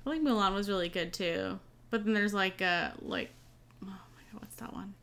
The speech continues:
Moana. There we go. Like, the newer ones, I haven't seen any of those.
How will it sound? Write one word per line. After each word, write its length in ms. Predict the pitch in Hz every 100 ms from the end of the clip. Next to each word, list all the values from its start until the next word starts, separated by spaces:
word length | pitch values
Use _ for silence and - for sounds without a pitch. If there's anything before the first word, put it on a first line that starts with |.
| -
Moana. 480 | 214 202 165 185 -
There 120 | 175
we 100 | 175
go. 220 | - -
Like, 200 | 202 202
the 60 | 233
newer 320 | 233 240 262
ones, 300 | 277 285 311
I 60 | 247
haven't 240 | 202 175
seen 160 | 180 165
any 200 | - -
of 100 | -
those. 400 | - - - -